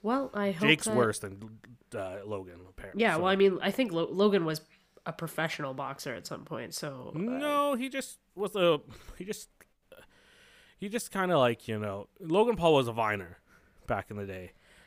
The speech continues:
Speaker 2: Um,
Speaker 1: Right. I
Speaker 2: and
Speaker 1: guess he's
Speaker 2: then
Speaker 1: not
Speaker 2: he
Speaker 1: really professional anything, just
Speaker 2: No,
Speaker 1: professional
Speaker 2: both of them just
Speaker 1: douchebag.
Speaker 2: kinda just took it up and became
Speaker 1: <laughs>
Speaker 2: mouthpieces, and then eventually were good at it, or said semi-good at it, and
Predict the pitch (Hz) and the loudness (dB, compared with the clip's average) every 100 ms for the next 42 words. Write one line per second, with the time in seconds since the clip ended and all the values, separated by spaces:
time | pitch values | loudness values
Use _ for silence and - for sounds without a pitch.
0 | - 107 180 185 185 180 170 - - - | -10 -4 -2 -2 -2 -2 -4 -6 -6 -2
1 | 226 226 277 269 247 240 214 196 - 180 | 0 0 0 0 0 0 -2 -4 -6 -6
2 | 180 156 147 156 139 131 135 135 147 143 | -4 -4 -4 -6 -8 -12 -6 0 4 6
3 | 127 113 107 156 185 190 170 156 143 147 | 6 6 6 6 6 2 0 0 -2 0
4 | 131 127 127 - 127 120 117 - 117 113 | 2 0 -2 -4 -2 2 0 0 -4 -6
5 | - 113 107 - - 254 - 294 _ _ | -4 -2 -2 -8 -14 -16 -16 -20 _ _
6 | _ _ _ - 117 123 120 - 117 104 | _ _ _ -4 2 4 4 -2 -8 -8
7 | 104 98 104 101 98 101 104 101 - 107 | -8 -8 -8 -8 -8 -6 -6 -8 -8 -6
8 | 101 104 101 101 110 98 95 101 107 _ | -6 -6 -8 -4 -4 -4 -6 -8 -12 _
9 | - 110 101 98 - - - - 120 113 | -10 -8 -8 -10 -14 -20 -18 -6 -4 -4
10 | 110 - 113 110 110 107 98 104 110 104 | -6 -4 -2 -2 -2 -4 -4 -4 -4 -4